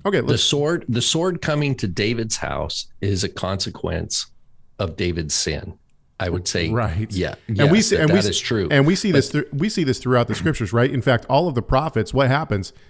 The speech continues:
Speaker 1: This generation is exiled because of the things that the nation has done.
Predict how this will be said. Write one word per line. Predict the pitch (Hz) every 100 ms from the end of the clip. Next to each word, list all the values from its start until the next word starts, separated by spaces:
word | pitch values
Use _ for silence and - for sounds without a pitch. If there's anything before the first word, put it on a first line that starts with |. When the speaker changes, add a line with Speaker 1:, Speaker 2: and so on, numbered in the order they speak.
| _ -
Speaker 1:
This | 135 147
generation | 151 143 139 139 131
is | 113
exiled | 131 135 - 107 95
because | 98 131 117
of | 101
the | 101
things | - 123 110
that | 98
the | 98
nation | 110 123 -
has | 85
done. | 76 87 -